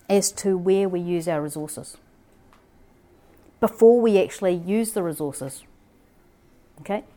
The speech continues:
A spending plan is about saying that, um, "I'm earning sixty thousand and I have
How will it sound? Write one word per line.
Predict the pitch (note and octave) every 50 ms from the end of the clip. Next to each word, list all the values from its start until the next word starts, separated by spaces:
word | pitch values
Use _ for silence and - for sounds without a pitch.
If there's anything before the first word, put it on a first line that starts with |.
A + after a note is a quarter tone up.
| _ _ - - - - - - -
A | -
spending | A3 - - - C4+ C#4 C#4+ D4+ C#4+ C#4
plan | - - A#3+ A3 G#3+ G#3+ G#3+ G#3+
is | - - G3 G3 G3 G3 F#3 F3
about | F3+ - F3 - F#3+ F3+ F3 - - -
saying | - G#3 F#3+ F#3 F#3 F3+ F3 F3 F3 F3+ F3
that, | D#3+ F3+ E3+ E3+ E3 D3+ - - - - -
um, | F#3+ F3+ F3 E3+ E3 D#3+ D#3+ D#3+ E3 D#3+ - - - - - - _ -
"I'm | G#3 G#3 G#3+ -
earning | - G#3+ A#3 B3 C4 C4+ B3
sixty | - - - - - - A3
thousand | E3+ - F#3 D#3+ D#3 D#3 D#3 - C#3 C#3+ - - - - - - _ - - - - - - - - _ _ _ - - - - _ _ - _ _ _ _ _ -
and | G3+ G#3 G3+ G3 G3 F#3+ F#3 -
I | F#3 F#3+ F#3+
have | - - G#3+ G#3+ A3 A3+ A3 G#3